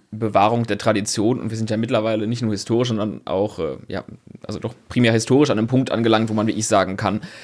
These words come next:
dass allein, dass auch vor allem durch die Verfassung wir an einem Punkt gekommen sind, ähm, und durch eine Schicht, die auch,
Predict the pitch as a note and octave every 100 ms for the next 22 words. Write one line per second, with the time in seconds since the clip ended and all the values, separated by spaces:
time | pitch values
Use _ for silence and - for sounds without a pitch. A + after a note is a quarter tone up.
0 | - - G2 - F#2+ F#2 - G#2 - -
1 | C3 - - A#2 C#3+ A#2 - A#2+ F2+ G2+
2 | - B2+ A2+ G2+ F#2+ - D3 F3+ - -
3 | G#2 F#2+ G2 G2+ A#2+ D#3+ - - - C3+
4 | - G#2 G2+ G#2 G#2 - G2+ A#2 G#2 -
5 | - C3+ - - A2 E2+ F#2+ -